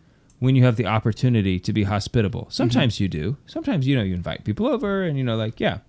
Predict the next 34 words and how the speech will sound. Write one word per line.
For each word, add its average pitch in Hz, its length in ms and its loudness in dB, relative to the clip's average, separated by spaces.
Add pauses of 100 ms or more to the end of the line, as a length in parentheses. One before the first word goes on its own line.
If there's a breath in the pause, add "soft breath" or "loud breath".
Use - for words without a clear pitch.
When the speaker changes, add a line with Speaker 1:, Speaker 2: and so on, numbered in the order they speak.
(680 soft breath)
Speaker 1:
But 175 180 -2
a, 135 160 -2 (160)
a 135 120 0
lot 151 240 4
of 175 80 2
times 107 520 0 (320)
you 123 140 -2
don't. 117 420 -4 (220)
And 117 160 -2
so 127 80 4
you 127 200 6
have 170 180 4
to 185 100 -6
be 170 100 6
ready 117 600 4 (180)
all 151 240 4
the 135 100 0
time 87 460 0
'cause 117 220 2
you 135 160 4
do 127 120 2
not 120 200 -2
know 110 420 -2 (240)
when 131 200 -2
the 120 60 -2
bridegroom 95 640 -4
will 87 120 -8
show, 76 400 -10 (100)
you 120 100 -2
know? 120 220 0
So 98 300 -4 (840 soft breath)
have 208 160 6
a 240 40 8
plan. 170 420 4